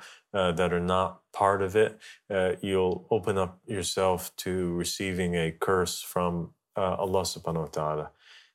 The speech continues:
And, uh, the same thing is, is true for dreams. Uh, if you,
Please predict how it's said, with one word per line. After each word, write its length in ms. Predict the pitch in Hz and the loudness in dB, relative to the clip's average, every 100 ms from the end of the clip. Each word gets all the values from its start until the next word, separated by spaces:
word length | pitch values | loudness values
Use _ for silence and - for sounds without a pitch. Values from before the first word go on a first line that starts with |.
| - | -4
And, 460 | 104 101 98 98 | 0 0 0 0
uh, 80 | 101 | 0
the 140 | 98 92 | 2 0
same 300 | 113 107 92 | 0 0 0
thing 300 | 104 101 98 | 0 0 0
is, 420 | 95 90 80 - | 0 0 -4 -8
is 240 | 85 98 - | -4 -4 -4
true 340 | - 107 101 | -6 -4 -4
for 200 | 90 90 | -4 -4
dreams. 680 | 82 98 92 90 82 80 - | -4 -2 0 0 -2 -4 -4
Uh, 300 | 92 92 87 | 0 2 2
if 240 | 98 - | -2 -6
you, 360 | 101 98 95 | -4 -4 -4